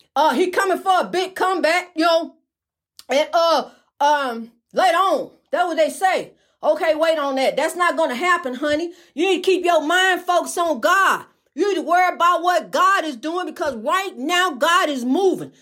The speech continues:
See, God done got this movement through. It's a force behind me. I'm telling you, just like somebody riding you down on the highway of life. They riding you down. You can't even turn left, can't turn right, can't do nothing but get the heck out of their way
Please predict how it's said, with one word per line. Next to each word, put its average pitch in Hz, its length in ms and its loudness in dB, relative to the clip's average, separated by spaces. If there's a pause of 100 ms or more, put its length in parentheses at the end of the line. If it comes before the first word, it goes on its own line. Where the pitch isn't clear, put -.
See, 349 280 -4
God 330 300 2
done 302 140 -4
got 349 260 0
this 339 180 -4
movement 320 520 -2
through. 330 260 -6 (240)
It's 370 220 -2
a 247 60 0
force 392 400 0
behind 349 600 0
me. 339 260 0 (220)
I'm 359 240 0
telling 330 220 2
you, 330 40 0
just 370 100 2
like 370 180 2
somebody 359 420 0
riding 359 420 2
you 381 200 -2
down 311 320 2
on 277 140 -2
the 240 60 -4
highway 330 440 0
of 254 140 2
life. 262 340 0
They 294 180 0
riding 294 440 0
you 311 160 -2
down. 277 360 0
You 370 140 0
can't 311 260 -2
even 320 180 -4
turn 294 440 0
left, 294 260 0
can't 302 260 -4
turn 277 460 -2
right, 285 260 0 (320)
can't 330 320 0
do 311 280 2
nothing 285 300 0
but 185 80 -10
get 320 180 -6
the - 60 -14
heck 311 280 0
out 320 200 4
of 233 40 -2
their 311 220 0
way 277 300 0